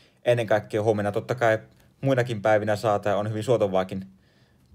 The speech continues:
tuoda seuraa esille, mutta ennen kaikkea huomenna niin saadaan aikaiseksi oikein hieno seurapaitapäivä. Sitten vähän myös minun kuulumisia tähän väliin, niin täällä tosiaan nyt Skotlannissa ja Dundee Unitedissa, niin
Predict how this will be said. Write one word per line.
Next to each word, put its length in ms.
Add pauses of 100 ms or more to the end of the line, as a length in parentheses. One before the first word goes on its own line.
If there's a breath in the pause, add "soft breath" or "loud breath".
(220)
tuoda 260
seuraa 460
esille, 240
mutta 220
ennen 200
kaikkea 320
huomenna 280
niin 140
saadaan 280
aikaiseksi 360
oikein 360
hieno 220 (680 soft breath)
seurapaitapäivä. 1080 (680)
Sitten 400
vähän 240
myös 300 (360)
minun 200
kuulumisia 480
tähän 300
väliin, 340
niin 140
täällä 200
tosiaan 320
nyt 160 (460 soft breath)
Skotlannissa 720
ja 260
Dundee 340
Unitedissa, 640
niin 280